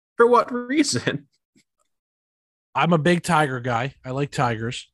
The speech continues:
Speaker 2: so that's part of the reason. And I don't know. I just always, I, I, I just, I like the look of the,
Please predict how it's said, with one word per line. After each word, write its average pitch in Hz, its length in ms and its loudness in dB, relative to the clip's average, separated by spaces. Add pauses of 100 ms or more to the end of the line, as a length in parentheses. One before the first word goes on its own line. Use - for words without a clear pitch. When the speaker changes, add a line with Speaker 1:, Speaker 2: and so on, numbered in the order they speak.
Speaker 2:
so - 220 -4
that's 123 220 -2
part 131 240 0
of 120 60 -2
the 117 80 -2
reason. 110 420 -6 (920)
And 160 120 0
I 196 100 2
don't 240 100 2
know. 247 140 2
I 147 120 2
just 175 220 -2
always, 175 600 -4 (100)
I, 135 120 -12
I, 131 380 -10
I 160 60 -2
just, 160 320 -4
I 139 140 -4
like 165 240 -2
the 165 80 -4
look 156 240 -2
of 147 100 -4
the, 139 240 -4